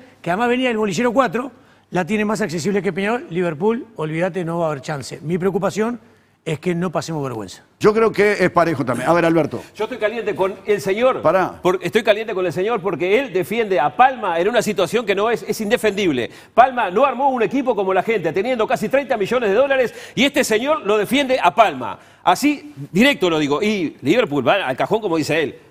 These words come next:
Speaker 3: Pero me caliento con él por ese tema, específicamente.
Speaker 2: Bueno, Peñarol y Nacional, ¿qué le parece?
Speaker 3: Nacional y Peñarol, bueno, eh, fua.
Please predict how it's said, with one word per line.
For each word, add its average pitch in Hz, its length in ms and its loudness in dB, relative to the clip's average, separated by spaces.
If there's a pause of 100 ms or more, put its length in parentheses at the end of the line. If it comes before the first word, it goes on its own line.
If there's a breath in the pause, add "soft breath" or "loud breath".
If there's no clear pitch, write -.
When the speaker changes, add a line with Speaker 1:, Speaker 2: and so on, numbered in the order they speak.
Speaker 3:
Pero 165 240 0
me 170 120 -2
caliento 240 400 0
con 196 140 -4
él 269 100 -2
por 214 200 0
ese 202 160 0
tema, 104 280 -4 (140)
específicamente. 135 560 -4
Speaker 2:
Bueno, 139 180 -2
Peñarol 147 240 2
y 160 40 0
Nacional, 123 320 -2
¿qué 123 80 -6
le 123 60 -4
parece? 160 100 0
Speaker 3:
Nacional 202 280 0
y 202 40 -2
Peñarol, 160 320 -2
bueno, 131 440 -2
eh, 127 220 -4
fua. - 340 -8